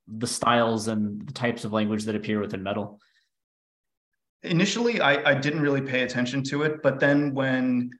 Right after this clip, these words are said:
Speaker 2: um, it came time to, uh, 'cause I was friends with a bunch of individuals who were in bands, and they were, um, needing a singer 'cause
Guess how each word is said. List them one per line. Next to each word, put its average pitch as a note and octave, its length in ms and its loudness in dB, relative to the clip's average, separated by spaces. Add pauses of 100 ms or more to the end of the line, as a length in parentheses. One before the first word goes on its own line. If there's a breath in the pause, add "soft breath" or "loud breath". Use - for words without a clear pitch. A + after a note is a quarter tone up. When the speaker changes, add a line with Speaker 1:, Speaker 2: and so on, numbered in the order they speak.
(340)
Speaker 2:
um, A#2+ 560 4
it - 180 -6
came C#3+ 380 4
time B2+ 540 2
to, A#2+ 380 -2
uh, C3 280 -2
'cause B2 260 -2
I C3+ 80 2
was B2+ 140 0
friends C3 240 2
with A#2 100 -2
a A2 40 2
bunch A#2+ 280 0
of A2 180 -4 (120)
individuals A#2+ 480 -2
who B2 100 -4
were A#2+ 120 0
in A2 120 -2
bands, A#2 400 0 (340 loud breath)
and C3+ 160 2
they B2+ 220 6
were, A#2+ 420 2
um, A2+ 460 0
needing C#3 340 6
a A#2 40 4
singer C3+ 340 4
'cause A2 240 -4